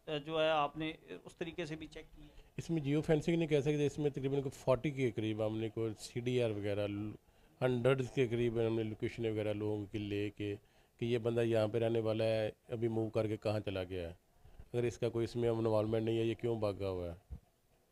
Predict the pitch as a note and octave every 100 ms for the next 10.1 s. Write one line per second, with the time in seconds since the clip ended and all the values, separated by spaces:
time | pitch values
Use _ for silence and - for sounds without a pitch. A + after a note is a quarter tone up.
0 | _ - - - F3+ - - - - -
1 | - - - - - C#4 C4 C4 G#3+ F3
2 | F#3 G3 F3 F3 F3 F3+ E3 F3+ F#3+ E3
3 | E3 D#3+ D3+ C#3+ D3 C#3 B2+ C3+ C#3 D3+
4 | D3+ E3+ D3 D3+ C3+ - - E3+ F#3 G3+
5 | F#3+ F#3+ F#3 F#3+ - G3 G3 G#3 F#3+ F#3
6 | C#3+ F3+ F#3 F3+ D3+ D#3 D#3 D#3+ E3 D#3
7 | D#3 C#3+ C#3+ C#3+ D3+ C#3+ D3 C3+ - C#3+
8 | D#3+ D#3 C#3+ C#3+ C3 C3+ D#3 C#3+ D3 D3
9 | C#3 D3 B2+ C3 C3+ - - B3 A#3 -